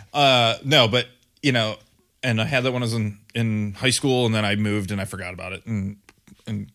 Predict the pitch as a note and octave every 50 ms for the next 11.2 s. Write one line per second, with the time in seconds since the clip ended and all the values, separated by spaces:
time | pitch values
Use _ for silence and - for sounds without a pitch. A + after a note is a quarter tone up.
0 | _ _ _ _ _ _ _ _ - - - - A#2 A2 G#2 G2 A2 G#2 G#2 G2
1 | - - G2+ G2+ G2+ G2 F#2+ F#2+ - - - - - - - - - - - -
2 | - _ _ _ _ _ _ _ _ _ - - B2+ D#3+ D#3 D3+ C3+ A#2 F3 D3+
3 | D3 D#3+ F#3 F3+ D3+ A#2 B2+ A#2+ B2+ C#3 C3+ A#2+ A#2 A#2 A2+ A2+ A2+ G#2+ G2+ A2+
4 | F#2+ F2 A#2 A2+ A2 A2 G#2 G#2 G#2+ G#2+ A2 A2 G#2+ G#2+ G#2 G2+ G2+ G#2+ A2 A2+
5 | A2 A2 A2 A2 A2 G#2+ A#2 A#2 A2 G#2+ G#2 - - - G#2+ G#2 A2 A2 G#2+ G#2+
6 | G#2+ A2 A2+ A2 G#2 - A#2 - A2 G#2 - G#2+ G#2 A2 A#2 G2+ G#2 G#2+ G2 -
7 | - G#2 G2 G2+ - A#2+ C#3+ C#3+ B2 G2+ G2+ F#2 F#2+ A2+ B2 A#2+ A2 G2 F#2+ -
8 | - _ _ _ - A#2 C#3 D#3 G3 F#3 - - G2+ - G#2+ A2+ A#2+ A2+ G#2 F#2+
9 | F#2 - - - _ _ _ _ _ _ - G#2 G2 - - - B2 C3+ B2 G2+
10 | F#2+ F#2+ F#2 - - - _ _ _ _ _ _ _ _ - A2+ A2 G#2+ G#2 G2+
11 | G2+ G2+ G2 F#2